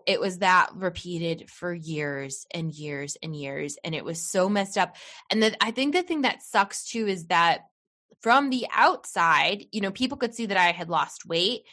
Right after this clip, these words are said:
but it's like on the inside, I was such an effing mess, like, afraid to go anywhere. I was afraid to be in social, social situations because what if there's sugar in the salad dressing? So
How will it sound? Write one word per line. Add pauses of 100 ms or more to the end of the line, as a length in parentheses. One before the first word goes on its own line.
(280)
but
it's
like
on
the
inside,
I
was (680)
such
an
effing
mess,
like,
afraid
to
go
anywhere. (380)
I
was
afraid
to
be
in
social,
social
situations
because (840)
what
if
there's
sugar
in
the
salad
dressing?
So